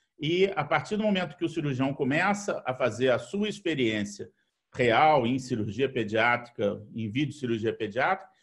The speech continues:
o cirurgião geral, se ele estiver próximo no hospi-, no próprio hospital, ele seguramente vai ser importante para ir como se fosse um,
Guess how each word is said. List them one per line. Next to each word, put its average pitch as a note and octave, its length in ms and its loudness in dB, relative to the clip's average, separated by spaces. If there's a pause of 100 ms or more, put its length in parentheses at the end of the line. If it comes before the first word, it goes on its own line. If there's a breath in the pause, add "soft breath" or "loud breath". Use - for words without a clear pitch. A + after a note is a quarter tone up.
(140 soft breath)
o D#3+ 100 -4
cirurgião F3+ 480 0
geral, A#2+ 560 4 (240 soft breath)
se - 220 -4
ele D3+ 340 0 (320)
estiver A#2+ 400 2
próximo C#3+ 500 2
no C#3+ 140 0
hospi-, C3 340 0
no A#2 160 -4
próprio C#3+ 320 0
hospital, G3 580 0
ele D#3+ 160 -2
seguramente F3+ 640 -2
vai G3 140 2
ser G3+ 160 -8
importante F#3+ 600 -6 (360 soft breath)
para C#3+ 200 4
ir D3+ 280 2
como E3 200 -4
se - 140 -12
fosse D3 420 -2
um, D#3 280 -4